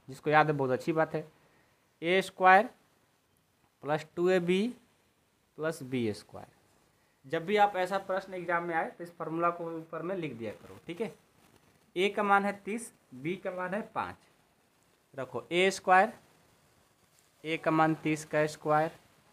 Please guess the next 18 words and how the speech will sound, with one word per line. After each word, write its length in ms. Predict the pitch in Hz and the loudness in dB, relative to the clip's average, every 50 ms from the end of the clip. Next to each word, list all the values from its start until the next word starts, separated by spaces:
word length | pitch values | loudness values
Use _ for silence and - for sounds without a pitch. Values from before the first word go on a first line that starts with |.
| _ _ _ _ | _ _ _ _
plus 340 | - 135 131 117 113 - - - - _ _ _ _ _ _ _ _ _ _ _ _ _ _ _ _ _ - | -8 -4 -4 -4 -4 -6 -10 -20 -20 _ _ _ _ _ _ _ _ _ _ _ _ _ _ _ _ _ -10
two, 200 | 165 147 135 - - - | -8 -8 -8 -8 -6 -4
A 120 | 175 190 | -2 0
का 140 | 185 185 190 | 2 2 4
मान 340 | 185 185 190 208 240 240 226 - _ _ _ _ _ _ _ _ - - _ | 6 8 6 6 6 2 -6 -12 _ _ _ _ _ _ _ _ -20 -20 _
तीस, 220 | - 135 117 117 - - | -10 -10 -10 -10 -12 -14
बी 220 | 117 123 143 165 175 | -6 -2 -2 0 0
का 120 | 175 190 180 | 0 2 4
मान 280 | 180 185 202 233 233 - _ _ _ _ _ _ _ - | 4 4 4 2 0 -6 _ _ _ _ _ _ _ -6
पाँच, 220 | 120 104 95 90 - _ _ _ _ _ _ _ _ _ _ - | -6 -6 -6 -8 -12 _ _ _ _ _ _ _ _ _ _ -10
अब 160 | 131 127 - - | -10 -10 -6 -4
plus 240 | 151 147 131 - 117 | -2 -2 -2 -2 -4
B 200 | 127 151 170 175 | -2 0 0 2
का 120 | 175 185 | 2 2
मान 180 | 175 185 190 202 196 - | 4 4 4 2 0 0
पाँच, 220 | 151 120 - - | 0 0 0 -2
पाँच 300 | - - 143 147 151 147 - | -2 -2 0 0 0 0 -2
का 220 | - 180 208 240 | 0 0 0 0